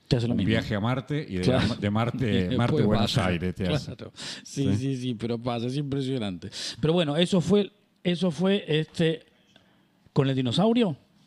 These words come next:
Speaker 2: Ah,
Speaker 1: ¿Sí?
Speaker 2: parece que lo tenemos a Guillermo en línea.
Speaker 1: Yo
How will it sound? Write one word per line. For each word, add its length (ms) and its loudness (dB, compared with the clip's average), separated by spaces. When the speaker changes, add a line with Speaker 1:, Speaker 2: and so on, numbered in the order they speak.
Speaker 2:
Ah, 800 2
Speaker 1:
¿Sí? 200 4
Speaker 2:
parece 260 2
que 60 0
lo 80 0
tenemos 320 0
a 60 2
Guillermo 640 2
en 120 0
línea. 400 0
Speaker 1:
Yo 220 6